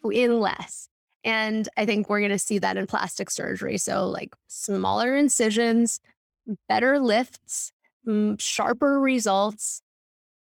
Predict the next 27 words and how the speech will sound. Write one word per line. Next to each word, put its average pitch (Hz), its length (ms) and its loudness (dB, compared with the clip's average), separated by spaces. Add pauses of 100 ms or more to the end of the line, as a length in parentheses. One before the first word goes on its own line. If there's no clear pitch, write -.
(460)
l-, 202 140 -6 (120)
less 220 420 0
invasiveness, 214 920 2
less 202 380 -2
downtime. 202 840 0 (760)
Um, 214 340 -2 (160)
there 262 240 2
is 277 160 2
always 262 540 2
going 220 260 2
to 233 100 0
be 208 200 0
a 196 100 2
role 196 480 2
for 208 300 0
maximally 196 760 0
invasive 196 600 0
surgery. 214 720 -2
And 190 480 0 (160)
I 220 100 0
think 247 360 0
one 226 180 2
of 220 100 2
the 208 120 0
big 214 500 0
disconnects 214 840 -2
that, 196 280 2